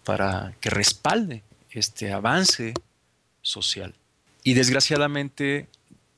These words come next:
encontramos que hay dentro de, eh, lo mismo las fracciones parlamentarias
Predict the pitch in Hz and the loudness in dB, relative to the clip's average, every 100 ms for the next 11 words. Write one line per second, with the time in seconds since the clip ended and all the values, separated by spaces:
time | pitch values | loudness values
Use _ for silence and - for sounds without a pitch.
0 | _ _ _ 117 107 110 107 113 120 127 | _ _ _ -10 -8 -8 -6 -2 -2 0
1 | - - - 117 117 120 127 107 107 110 | -4 -4 -2 0 2 2 0 0 2 0
2 | 110 _ 101 117 123 - 127 120 123 - | -4 _ 0 2 2 4 4 4 2 -8
3 | _ - 110 107 110 113 113 117 117 117 | _ -12 -4 2 4 6 6 4 4 2
4 | 120 _ - 107 98 98 98 98 98 101 | -2 _ -12 -8 -4 -2 -2 -2 -2 4
5 | 113 117 117 110 107 98 92 92 - - | 6 8 6 6 4 0 0 2 2 2
6 | 95 120 117 - 104 101 98 101 131 135 | 0 2 2 0 0 0 -2 -2 2 4
7 | 123 104 101 - | 4 2 2 0